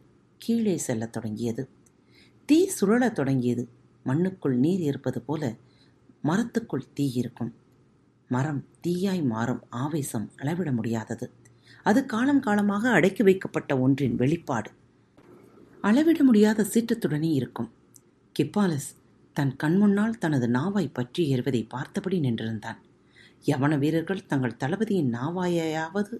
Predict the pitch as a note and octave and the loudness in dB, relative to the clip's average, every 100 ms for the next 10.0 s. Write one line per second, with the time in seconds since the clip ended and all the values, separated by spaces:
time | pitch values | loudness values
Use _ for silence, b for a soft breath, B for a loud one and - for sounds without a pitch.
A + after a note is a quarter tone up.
0 | - - D#3 D#3+ F3 - C3 C#3 E3+ F3+ | -12 -6 -6 -4 -6 -6 -4 -2 -2 0
1 | G3 A3 C#3 A#2 - b b b b - | 0 2 0 0 -6 b b b b 6
2 | G3+ C#4 C#4 A#3+ - - B2 B2 G2+ - | 8 8 6 4 0 0 0 0 -4 -8
3 | - _ _ _ _ A#2 A#2 C#3+ F3 F#3+ | -20 _ _ _ _ -2 -2 0 0 0
4 | G#2+ - - G2+ - - _ b b - | -2 -8 -14 -14 -16 -20 _ b b -4
5 | - F3 B3+ B3 F#3 C#3+ E3 A#3 G3+ C3+ | 4 6 6 6 4 6 6 6 4 2
6 | C3+ C3+ D3 C3 - A#2+ D#3 D#3+ C#3 A#2+ | 2 0 0 -4 -4 -4 -4 -4 -4 -2
7 | A#2 A#2 D3 A#2 b b b - B2+ F3+ | -4 -2 -4 -4 b b b -4 2 2
8 | A3 C#3 - A#2 C#3 - B2 C#3 G#2+ b | 2 -2 -2 -2 -2 -4 -4 -4 -6 b
9 | b b b _ - D3 F3+ F#3 G#3+ G#3+ | b b b _ -2 0 0 2 0 -2